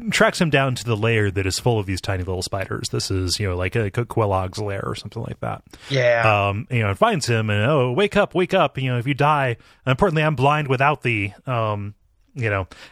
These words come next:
Speaker 1: as she, you know, wakes him up, and then we have all these hollows who have been captured as well, kind of awakening from their cocoons. Could be cool.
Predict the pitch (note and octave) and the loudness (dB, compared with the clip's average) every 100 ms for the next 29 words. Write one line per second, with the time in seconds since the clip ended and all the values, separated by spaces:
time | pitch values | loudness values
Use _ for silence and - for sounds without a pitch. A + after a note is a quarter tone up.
0 | - B2 - A#2+ C#3+ A2+ G#2+ A#2 A#2 - | -2 0 0 -2 0 0 2 0 0 0
1 | A2+ G2+ G2 - A#2 G#2+ G#2 G2 G2+ G2 | 2 2 0 -2 0 2 2 2 0 -2
2 | - A#3 F3 B2 A2+ A#2 G#2 G#2+ A2+ G2+ | 0 2 4 2 0 0 0 -2 -2 -2
3 | - G2+ F2+ F#2+ G2+ F#2 F#2 - - - | -2 -2 -2 0 2 0 -2 -12 -20 -4
4 | A#2 G2+ F#2+ G#2 G#2 G2 - G2+ F#2 - | 0 0 0 -2 -2 -4 -4 -4 -4 -4
5 | G#2 A2 G2 F2 F2 - - _ - - | -2 -2 -2 -4 -6 -8 -12 _ 0 0
6 | G#3+ E3 - A2 G2 F#3+ | 2 0 0 0 0 -2